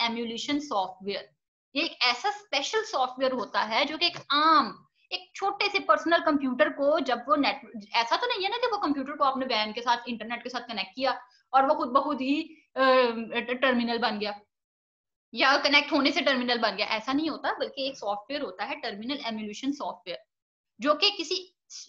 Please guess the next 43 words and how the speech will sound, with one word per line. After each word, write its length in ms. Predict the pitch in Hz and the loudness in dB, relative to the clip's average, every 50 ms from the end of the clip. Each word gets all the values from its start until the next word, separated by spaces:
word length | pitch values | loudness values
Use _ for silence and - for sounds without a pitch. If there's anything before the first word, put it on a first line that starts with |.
| - | -6
एक 180 | 185 196 - - | -6 -6 -6 -6
special 380 | - - 294 285 - - 440 | -6 -2 -2 0 0 0 -2
software 460 | 427 - 311 254 240 247 - 269 262 254 | -2 0 0 0 0 0 -2 -4 -4 -4
होता 260 | 240 208 - - 196 | -4 -6 -6 -4 -4
है 220 | 214 240 254 294 | -2 -2 -2 -2
जो 160 | 254 247 269 | -2 -4 -6
हर 260 | 277 - 302 330 320 - | -6 -4 -4 -4 -2 -2
personal 320 | 269 262 254 - 277 302 311 | -4 -4 -2 -2 -4 -4 -4
computer 460 | - 302 262 262 226 220 - 220 220 | -4 -4 -6 -6 -6 -10 -12 -12 -12
को 360 | - - 269 277 269 - - - - - - _ 294 | -10 -4 -2 0 0 0 -2 -8 -20 -20 -4 _ 2
एक 180 | 311 - - - | 2 2 2 4
terminal 400 | 302 285 262 262 294 330 359 403 | 4 4 4 4 4 4 4 4
होने 240 | 359 302 277 269 277 | 4 4 2 2 2
का 120 | 269 302 | 2 2
दर्जा 340 | 302 240 233 214 196 226 220 | 2 2 0 0 0 -2 -2
देता 260 | 214 185 - - - | -2 -4 -8 -12 -12
है, 120 | - - _ _ _ _ _ _ _ | -14 -16 _ _ _ _ _ _ _
terminal 400 | - 285 285 294 320 330 349 349 | 2 4 4 6 6 8 6 6
बना 240 | 320 320 269 233 196 | 8 8 6 6 6
देता 240 | - 185 - - - | 4 0 -6 -8 -10
है। 140 | - - _ _ _ _ _ - | -12 -12 _ _ _ _ _ -18
इस 140 | 269 - - | -10 -4 0
software 380 | 285 247 233 - 269 294 277 | 0 0 0 0 -2 -4 -2
की 80 | 285 320 | -2 -2
मदद 280 | 254 233 220 269 269 | -2 0 0 0 -2
से 160 | - - 330 349 | -2 -4 -8 -8
कोई 140 | 339 320 | -8 -8
computer 340 | - 269 247 - 240 226 294 | -8 -8 -8 -8 -8 -8 -10
terminal 480 | 294 - 277 247 233 233 247 254 285 294 | -6 -4 -4 -4 -4 -4 -4 -4 -4 -4
बन 200 | 220 220 208 208 | -4 -4 -4 -6
सकता 300 | - 202 - _ - - | -8 -14 -14 _ -12 -12
है। 100 | - - _ _ _ _ _ _ _ _ _ _ _ _ - | -12 -14 _ _ _ _ _ _ _ _ _ _ _ _ -4
अच्छा, 160 | 269 262 330 | -2 -2 0
terminal 440 | - 330 339 359 392 415 494 494 453 | 2 2 2 4 2 2 2 4 6
के 320 | 508 508 453 - 208 208 | 6 4 4 2 -2 -2
दो 200 | 233 269 277 294 | 0 2 4 6
operations 580 | 311 302 285 277 269 247 226 - - 233 - 196 | 6 8 6 6 4 0 -2 -2 -4 -8 -10 -10
होते 200 | 185 185 - 180 | -12 -12 -12 -14
हैं, 200 | 170 190 190 202 | -14 -12 -6 -2
दो 160 | 262 285 302 | 0 0 2
काम 240 | 277 262 226 214 208 | 4 4 4 4 2
होते 240 | 190 196 - - | -2 -8 -10 -12
हैं, 180 | - - - _ | -16 -16 -16 _